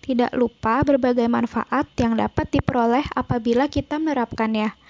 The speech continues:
seperti mendapatkan ketersediaan sayuran di tempat tinggal masing-masing, menghemat pengeluaran untuk belanja sayuran,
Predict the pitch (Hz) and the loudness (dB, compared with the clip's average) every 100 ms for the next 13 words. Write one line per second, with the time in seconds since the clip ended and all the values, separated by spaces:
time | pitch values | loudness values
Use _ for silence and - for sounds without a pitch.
0 | - - - - - - - - - 240 | -20 -20 -20 -14 -4 -2 -2 -4 0 2
1 | 233 233 220 - 226 - 233 233 240 - | 2 0 0 -2 -4 -2 -2 -2 -4 -2
2 | 247 - 247 226 226 - 240 240 226 233 | -4 -2 -2 0 0 0 -4 0 2 4
3 | 233 233 233 233 226 220 233 226 226 226 | 4 2 0 0 -2 -4 -2 0 0 0
4 | 226 240 285 320 - 285 285 - - - | -2 -2 0 -2 0 0 0 -6 -20 -20
5 | - 254 240 233 226 233 - 247 240 233 | -6 0 2 2 2 0 -2 -2 2 4
6 | 226 226 226 240 233 240 233 226 226 233 | 4 2 0 -2 -4 -2 0 2 2 0
7 | - 247 302 285 269 | 0 2 2 2 0